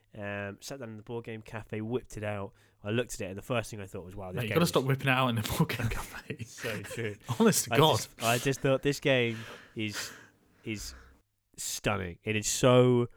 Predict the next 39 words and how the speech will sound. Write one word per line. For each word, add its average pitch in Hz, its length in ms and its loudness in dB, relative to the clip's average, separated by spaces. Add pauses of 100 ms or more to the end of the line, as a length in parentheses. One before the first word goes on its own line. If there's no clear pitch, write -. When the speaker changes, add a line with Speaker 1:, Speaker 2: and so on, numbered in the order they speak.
(300)
Speaker 1:
nice 113 400 0
to 104 100 -6
look 98 240 -4
at. 98 180 -2 (120)
The - 60 -12
colours 139 420 -2
are 123 60 -6
vibrant. 117 560 0
They 95 180 -10
pop. - 460 0 (380)
The 110 80 -4
artwork 117 500 -2
is 98 100 -10
incredible. 98 840 0 (360)
Um, 92 560 -12 (240)
and 98 100 -6
I, 104 160 -2
that, 107 280 -8
that, 104 180 -8
that, 110 280 0
I, 107 80 0 (220)
I, 107 100 -2 (140)
uh, 110 60 -8 (360)
that 123 140 -2
is 127 120 -2
just, - 200 -10
that 117 140 2
is 117 120 0
this 107 140 -6
game. 95 280 -6
That 95 100 -8
is 104 140 -8
this 104 100 -12
game 98 260 -8
from, 95 360 -14
from 98 200 -14
top - 220 -10
to - 80 -14
bottom. 90 320 -10